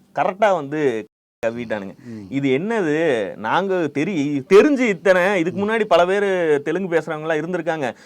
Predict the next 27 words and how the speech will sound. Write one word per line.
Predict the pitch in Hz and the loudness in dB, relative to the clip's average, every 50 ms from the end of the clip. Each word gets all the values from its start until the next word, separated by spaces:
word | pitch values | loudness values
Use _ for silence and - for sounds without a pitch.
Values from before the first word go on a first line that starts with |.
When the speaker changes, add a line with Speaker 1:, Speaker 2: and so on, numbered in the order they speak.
| - - | -18 -14
Speaker 1:
இப்படி | 160 147 165 156 | -8 -4 -2 -2
முக்கிய | 147 156 170 - - - 254 277 240 | -2 -2 -4 -8 -6 -2 2 2 4
பொறுப்புகள், | 180 208 208 190 196 196 190 160 180 202 214 | 4 4 4 4 2 0 -4 -2 0 0 0
மாநில | 180 139 135 165 208 247 247 254 247 220 - | 2 4 4 6 6 4 4 4 2 2 4
பொறுப்புகள்லயே | 196 190 196 196 - 208 185 202 196 196 196 208 226 | 4 4 4 4 0 -2 0 2 2 2 2 2 0
இவங்க | 220 214 196 185 175 156 143 131 120 104 101 - - - - - _ _ | 0 -2 -2 -2 0 0 0 0 -2 -4 -6 -10 -14 -20 -20 -20 _ _
தெலுங்கு | - 175 208 247 233 220 208 | 2 2 2 4 4 4 4
ஆட்களை | 202 202 - 185 185 190 | 4 4 4 4 4 4
தான் | 196 202 196 | 4 2 0
போட்டிருக்காங்கன்னா | 175 180 170 190 175 170 160 156 160 196 226 - | -2 -2 -2 0 0 0 0 0 0 -4 -2 2
தமிழ் | - 147 185 240 269 254 | 2 2 2 2 2 2
தேசியத்தை | 202 240 233 - - 214 196 190 - 226 226 | 2 0 0 0 0 0 -2 0 2 4 4
இவங்க | 233 214 190 185 170 143 | 4 4 2 2 4 4
ஹைஜாக் | 131 156 226 202 233 226 214 170 | 4 4 4 6 4 4 4 2
பண்ணிட்டாங்களா? | 175 175 170 160 156 151 135 120 120 127 143 143 113 104 | -2 -2 -2 0 0 0 0 2 4 6 8 8 6 4
Speaker 2:
ம். | 151 170 165 147 131 113 98 - | 2 -2 -2 -2 -4 -6 -2 0
Speaker 1:
சீமானுடைய | 233 269 269 262 247 233 220 202 196 180 165 151 | 2 4 6 6 6 6 6 4 4 4 4 2
வீட்டிலும் | 156 202 254 226 185 247 240 247 240 214 | 2 2 2 2 2 0 0 0 2 2
தெலுங்கு | 196 196 208 208 190 196 | 2 2 2 2 2 2
தான், | 202 214 247 240 - | 4 4 2 2 -2
Speaker 2:
ம். | 127 143 147 143 139 | -4 -4 -2 -2 -2
Speaker 1:
இங்க | 180 220 190 202 185 165 139 143 | 0 4 6 8 8 8 6 6
கட்சியில | - 156 170 - - 285 269 254 208 | 2 2 2 2 2 4 4 6 6
பார்த்தா | 220 208 190 220 226 220 214 202 - 147 | 4 4 4 6 6 8 8 6 6 4
சுனந்தா | 185 196 214 220 214 226 208 190 | 2 0 0 2 4 4 4 4
தெலுங்குங்கிறாங்க. | 170 180 175 185 185 185 180 170 170 170 165 160 165 180 196 147 | 4 2 2 2 2 0 0 2 4 2 2 2 2 0 0 0
Speaker 2:
ம். | 135 123 113 | -2 -4 -6